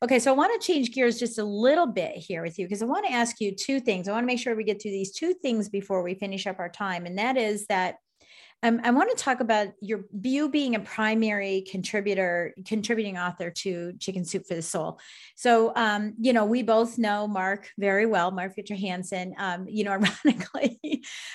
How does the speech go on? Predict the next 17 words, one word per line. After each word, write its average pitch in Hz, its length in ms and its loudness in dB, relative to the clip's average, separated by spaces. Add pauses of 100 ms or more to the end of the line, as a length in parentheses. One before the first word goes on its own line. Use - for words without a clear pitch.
(160)
my, 226 280 6
my 254 240 6
most 269 280 4
recent 247 380 0
book, 208 320 2 (140)
um, 185 260 0
is 202 160 -4
a 202 60 -4
fiction 247 460 0
book, 190 200 2
and 202 100 0
I 196 80 0
got, 220 280 2 (260)
I 190 140 0
got 220 220 0
this 202 160 -2
cover, 202 580 2